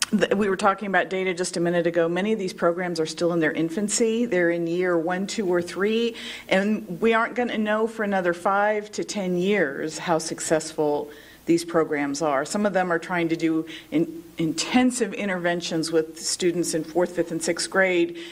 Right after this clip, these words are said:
in order to get them to the Algebra two stage, in order to get them into A P classes into high school, in order to get them into college.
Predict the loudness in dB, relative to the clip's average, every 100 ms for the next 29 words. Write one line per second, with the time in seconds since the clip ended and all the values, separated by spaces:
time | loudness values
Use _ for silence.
0 | -10 -2 0 2 2 2 2 0 -2 -2
1 | 2 4 2 2 -2 0 0 0 2 0
2 | 2 0 0 -2 2 0 2 0 0 -2
3 | 0 2 2 0 -8 -2 0 0 -2 -2
4 | 0 2 2 2 0 0 0 0 2 0
5 | 2 0 0 -4 0 2 2 -4